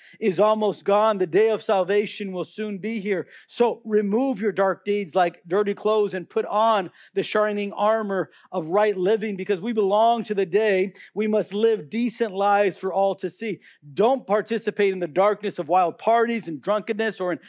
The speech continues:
sexual pro-, promiscuity and immoral living or in quarreling and jealousy. Instead, clothe yourself with the presence of the Lord Jesus Christ, and don't let yourself think about ways to indulge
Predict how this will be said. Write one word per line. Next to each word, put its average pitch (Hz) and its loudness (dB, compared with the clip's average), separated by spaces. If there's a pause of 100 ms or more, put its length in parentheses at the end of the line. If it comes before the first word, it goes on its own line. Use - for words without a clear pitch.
(200)
sexual 220 0 (220)
pro-, 208 0
promiscuity 240 0
and 170 0 (320)
immoral 220 2
living 226 2
or 196 0
in 165 -6
quarreling 233 0
and 180 -4
jealousy. 226 0
Instead, 214 -2 (840)
clothe 214 0
yourself 160 -4
with 165 -6
the 160 -6
presence 170 -10
of - -18
the 147 -8
Lord 160 -8
Jesus 156 -14
Christ, 160 -4
and 143 -14
don't 196 -6
let 185 -6
yourself 160 -8
think 156 -12
about 139 -6
ways 139 -10
to 139 -14
indulge 131 -14